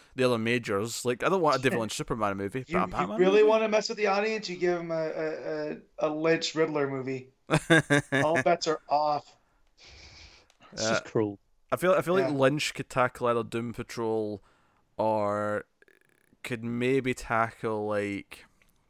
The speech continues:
Speaker 1: Swamp Thing, something like that. Something where there's a lot of,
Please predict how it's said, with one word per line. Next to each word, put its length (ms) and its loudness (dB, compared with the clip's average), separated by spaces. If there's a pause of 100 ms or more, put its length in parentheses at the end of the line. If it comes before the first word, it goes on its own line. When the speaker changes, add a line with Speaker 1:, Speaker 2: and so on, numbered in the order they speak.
(920)
Speaker 1:
Swamp 420 -2
Thing, 380 -6
something 320 -6
like 0 - (120)
that. 80 -6
Something 260 -2
where 80 0
there's 140 -2
a 40 0
lot 180 2
of, 200 -8